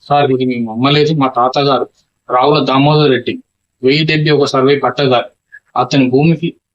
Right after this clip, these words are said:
మనుగడగా నాకే చెందాల్సిన భూమి రావుల వెంకటరెడ్డి ఫేక్ డాక్యుమెంట్ తో ఆయన ట్రెస్పాస్ అవుదామని చూస్తున్నాడు.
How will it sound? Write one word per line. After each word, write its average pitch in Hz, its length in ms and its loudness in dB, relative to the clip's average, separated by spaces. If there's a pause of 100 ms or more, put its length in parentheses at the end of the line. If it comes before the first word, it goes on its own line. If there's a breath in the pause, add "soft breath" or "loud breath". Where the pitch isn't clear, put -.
(120)
మనుగడగా 151 500 2
నాకే 143 480 0
చెందాల్సిన 147 380 0
భూమి 131 400 2 (560)
రావుల 139 340 2
వెంకటరెడ్డి 147 760 0
ఫేక్ 147 360 0
డాక్యుమెంట్ 143 540 0
తో 147 180 0 (760)
ఆయన 131 240 2
ట్రెస్పాస్ 151 720 -2
అవుదామని 143 380 2 (100)
చూస్తున్నాడు. 127 580 -2